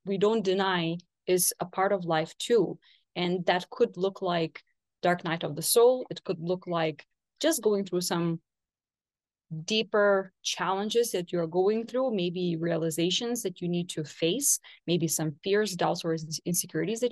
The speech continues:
you need to face. But creating that space is so detrimental because you're no longer running away from them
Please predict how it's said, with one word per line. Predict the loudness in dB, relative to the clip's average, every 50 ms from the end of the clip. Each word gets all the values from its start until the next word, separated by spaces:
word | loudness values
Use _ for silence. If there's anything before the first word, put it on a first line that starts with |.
| -2 -4 -4
you | -2
need | -2 -2 -2
to | -4 -8
face. | -4 0 2 2 2 2 0 -2 -4 _ -14 -20 _ _ _ _ _ _ 2
But | 4 4 4 4 0 _ _ _ _ _ _
creating | -4 0 2 4 4 4 2 2 2 2 2 2
that | 2 0 0
space | -2 0 0 0 0 0 0 -2
is | -4 -2 -2 0
so | 0 0 2 4 6 6 6 4 4
detrimental | 2 0 -2 -2 -2 -4 -2 0 -2 -2 -2 -2 -2 -2 -2
because | -2 -4 -4 0 0 2 2 0 -2 -6 -14 -20 _ _ _ _
you're | 0 2 2 4 4
no | 4 4 4 4
longer | 4 4 2 2 2 2 0
running | 2 2 0 0 0 0 -2
away | -2 0 2 2 2 2 0
from | -2 -2 -2 -2 -2
them | -4 -4 -4 -4 -6 -6